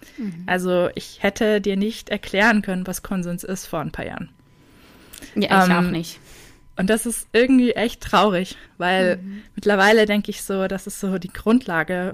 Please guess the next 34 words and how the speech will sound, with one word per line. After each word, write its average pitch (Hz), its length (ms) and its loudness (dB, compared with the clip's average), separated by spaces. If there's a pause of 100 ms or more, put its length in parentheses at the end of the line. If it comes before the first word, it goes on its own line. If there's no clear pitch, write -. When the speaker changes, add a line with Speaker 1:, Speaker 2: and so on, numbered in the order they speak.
Speaker 2:
für, 180 440 -6
nicht 196 340 0
nur 196 100 0
für 185 120 -8
Sexualität, 185 760 -4
sondern 175 300 -6
eigentlich 175 460 -8 (400)
für - 280 0
ein, 185 300 0
für - 120 -4
ein 185 100 -2
gutes 214 280 -2
Zusammenleben 180 720 2
so. 139 300 -8 (500)
Und 196 340 -2 (120)
vielleicht - 400 2
können 254 180 6
wir 247 60 8
ja 214 180 6
zusammen 233 720 2 (120)
uns 220 340 -2 (100)
gegenseitig 220 440 0
mal 214 100 2
ganz 214 200 -4
kurz 214 200 -2
sagen, 208 320 2
was, 190 300 -6
was 190 160 -4
für - 120 -6
uns 240 260 0
eigentlich 180 300 -8
Konsens 185 460 -6
so 170 160 -4
bedeutet. 214 580 -8